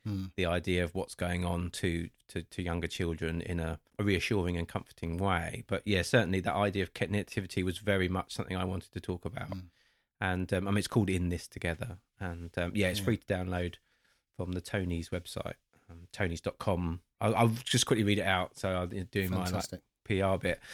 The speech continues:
Speaker 2: But yeah, it's tonys dot com. So it's T O N I E S dot com, and then it's backslash staying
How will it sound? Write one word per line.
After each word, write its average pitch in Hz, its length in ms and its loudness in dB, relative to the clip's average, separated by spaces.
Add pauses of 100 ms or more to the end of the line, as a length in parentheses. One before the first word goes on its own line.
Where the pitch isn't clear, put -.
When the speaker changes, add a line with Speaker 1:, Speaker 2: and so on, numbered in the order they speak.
(160)
Speaker 2:
But 117 100 8
yeah, 110 100 12
it's 98 120 6
tonys 120 540 8
dot - 180 2
com. 104 160 4
So 98 60 4
it's 95 100 2
T 127 240 6
O 107 180 8
N 101 360 4
I 101 200 2
E 95 300 0
S - 360 -2 (260)
dot - 220 0
com, 87 400 0
and 92 100 -2
then 90 80 2
it's - 80 -8
backslash - 560 -4
staying 90 640 2